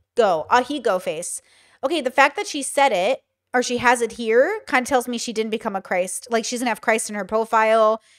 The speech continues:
She doesn't have the crucifix or the cross or any kind of Jesus is his name. So, and then her me picture is totally a sex picture.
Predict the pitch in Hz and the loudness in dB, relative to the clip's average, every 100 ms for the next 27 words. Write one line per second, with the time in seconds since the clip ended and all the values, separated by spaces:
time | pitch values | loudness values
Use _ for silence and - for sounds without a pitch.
0 | _ _ - 247 254 262 220 220 - 269 | _ _ -6 -2 0 0 -2 -4 -4 -4
1 | 254 254 247 240 220 208 - 233 226 233 | 0 2 4 2 -4 -4 4 6 8 8
2 | 233 - 220 233 - 240 220 185 220 208 | 4 2 -4 -4 -4 -4 -4 -8 -8 -2
3 | 220 214 165 208 214 208 202 208 226 254 | -2 -2 -6 -8 -8 -8 -8 -6 -6 -8
4 | _ _ _ - _ _ _ - - 262 | _ _ _ -18 _ _ _ -10 4 8
5 | 254 254 254 254 247 240 - 247 277 302 | 8 8 8 8 8 6 2 -2 0 0
6 | 277 262 233 233 262 - - 226 202 202 | 0 0 0 -4 -4 -4 -4 -4 -4 -4
7 | - 226 233 226 - 202 - 208 - 208 | -2 0 0 -2 -2 -4 -4 -6 -6 -4
8 | 214 294 | -2 -4